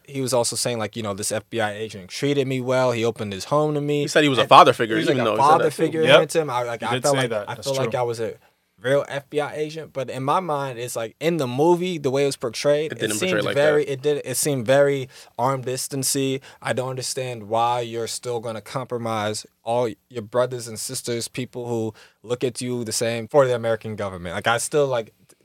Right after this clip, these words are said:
Speaker 1: I didn't really under, I still, for me, maybe it's just because of if, mm, who I am,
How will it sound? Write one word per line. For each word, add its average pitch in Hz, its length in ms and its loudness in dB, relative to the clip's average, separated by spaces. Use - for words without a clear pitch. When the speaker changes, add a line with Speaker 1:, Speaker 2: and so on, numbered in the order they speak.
Speaker 1:
I 143 100 2
didn't 160 320 -2
really 147 380 -4
under, 135 280 -4
I 131 120 -4
still, 160 280 -4
for 143 120 6
me, 208 260 0
maybe 160 240 2
it's 175 100 -2
just 160 160 -6
because 131 360 -2
of 110 160 -6
if, 117 240 -4
mm, 113 340 -20
who 135 180 0
I 131 180 2
am, 156 400 2